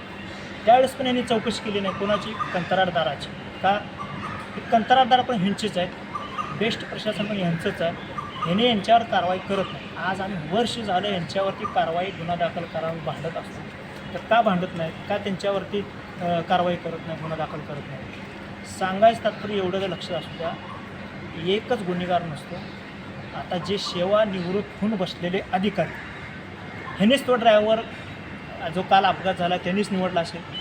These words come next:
त्यांच्यातलाच कोणतरी माणूस असेल, त्यांना माहीत नाही का? ड्रायव्हर कमी आहेत म्हणून आज नवीन चालक भरती करतात, देतात त्यांच्या हातात गाड्या. जर नसेल, जुना ड्रायव्हर असेल तर त्याला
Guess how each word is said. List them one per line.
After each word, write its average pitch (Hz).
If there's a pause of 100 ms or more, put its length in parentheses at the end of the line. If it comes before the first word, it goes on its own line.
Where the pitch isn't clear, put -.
(280)
त्यांच्यातलाच 202
कोणतरी 196
माणूस 185
असेल, 175 (340)
त्यांना 196
माहीत 202
नाही 202
का? 180 (600)
ड्रायव्हर 202
कमी 220
आहेत 226
म्हणून 226
आज 196
नवीन 220
चालक 208
भरती 190
करतात, 190 (400)
देतात 180
त्यांच्या 180
हातात 180
गाड्या. 165 (720)
जर 226
नसेल, 226
जुना 185
ड्रायव्हर 214
असेल 202
तर 202
त्याला 170